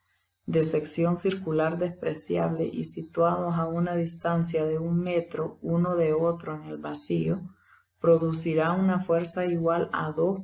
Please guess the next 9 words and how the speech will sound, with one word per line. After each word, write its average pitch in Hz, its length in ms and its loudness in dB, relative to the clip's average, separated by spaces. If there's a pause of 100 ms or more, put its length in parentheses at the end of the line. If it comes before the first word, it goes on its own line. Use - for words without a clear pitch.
por 156 240 -2
diez 156 460 0 (500)
a - 100 -4
la 160 140 2
negativo 160 680 0
siete 175 460 0
newton 190 760 0
por 180 440 0
metro 170 840 0